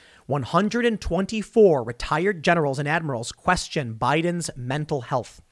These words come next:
We must always have an unquestionable chain of command." They say, "A group of retired U S military admirals and generals signed a letter released Tuesday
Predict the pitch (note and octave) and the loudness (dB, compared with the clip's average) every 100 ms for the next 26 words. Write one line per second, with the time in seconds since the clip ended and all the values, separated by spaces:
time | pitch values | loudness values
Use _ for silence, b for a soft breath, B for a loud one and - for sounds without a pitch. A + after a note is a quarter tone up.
0 | B B B B B D3+ D#3 D3+ - E3+ | B B B B B 2 2 0 4 6
1 | F3+ G#3 G#3 F3 D3+ C#3+ D3 C#3+ E3 G3+ | 6 4 2 0 -2 -2 -2 0 0 -2
2 | - F3 D#3 E3 D3+ C#3+ - C#3 C3 - | 0 0 0 -2 -2 -2 -4 -6 -8 -8
3 | C3+ C3 A2 F2 - _ _ b b b | -8 -6 -8 -12 -20 _ _ b b b
4 | b b b D3+ D3+ E3+ C3+ - _ _ | b b b 2 4 4 4 -2 _ _
5 | _ - D3 D3 G3+ A3 G3+ - F3+ F#3 | _ -4 0 8 8 8 2 4 4 4
6 | C#3+ A#2 E3 F3+ D3+ E3 E3 E3+ E3 D3+ | 2 -2 -2 -2 -2 -4 0 0 0 -2
7 | D3 C#3+ C#3 D3+ F3+ F#3 - E3+ E3+ C#3+ | 0 -2 -2 -2 0 0 0 0 0 0
8 | E3+ G3+ F#3+ F3 D#3+ - A3+ G3 B2+ A#2 | 0 0 0 -2 -4 0 0 0 -2 -6